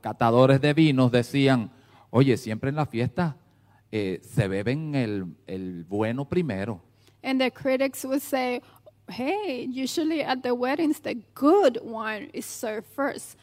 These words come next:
Speaker 2: but this time was the opposite."
Speaker 1: Dejaron el mejor vino para el final.
Speaker 2: They left the good wine for last.
Speaker 1: Ahora bien, esa es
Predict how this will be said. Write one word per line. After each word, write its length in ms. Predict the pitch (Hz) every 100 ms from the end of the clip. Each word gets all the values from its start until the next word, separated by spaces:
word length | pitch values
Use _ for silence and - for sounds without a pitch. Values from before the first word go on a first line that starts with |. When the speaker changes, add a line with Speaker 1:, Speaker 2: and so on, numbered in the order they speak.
| _ -
Speaker 2:
but 160 | 240
this 260 | 247 262 -
time 360 | - 269 277 294
was 240 | 247 -
the 160 | - -
opposite." 800 | 240 254 - - - - _ - - _ _ _ _ -
Speaker 1:
Dejaron 540 | 123 104 107 113 151
el 100 | 135
mejor 480 | 113 107 95 139 143
vino 400 | 123 135 165 143
para 280 | 127 110 98
el 80 | 95
final. 440 | - 90 87 82 73 _ _ -
Speaker 2:
They 200 | 254 247
left 400 | 247 233 240 _
the 100 | 247 220 -
good 260 | 269 370 370
wine 400 | 254 240 208 214 - _
for 160 | 254 254 82 - _ _ _
last. 600 | 233 233 - - - - - _ _ _ _ _ _
Speaker 1:
Ahora 340 | 127 139 139 113
bien, 240 | 101 92
esa 400 | 131 160 - 165 170
es 200 | 185